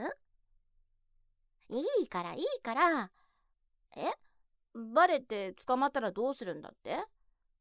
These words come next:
うん、その時は、あ、あ、ご、ごめんなさい。えっと、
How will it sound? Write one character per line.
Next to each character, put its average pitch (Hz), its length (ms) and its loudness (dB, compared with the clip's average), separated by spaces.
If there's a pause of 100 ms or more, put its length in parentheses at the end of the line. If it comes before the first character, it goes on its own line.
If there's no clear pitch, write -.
う 208 220 -8
ん、 277 60 -8
そ 277 160 -8
の 415 140 -6
時 466 300 -2
は、 262 360 0 (380)
あ、 277 60 -18
あ、 - 40 -18 (760)
ご、 311 140 4
ご 302 40 4
め 320 160 0
ん 427 100 -2
な 494 80 2
さ 539 60 -4 (760)
い。 339 80 -8
え 339 40 -6
っ 330 60 -12
と、 - 120 -2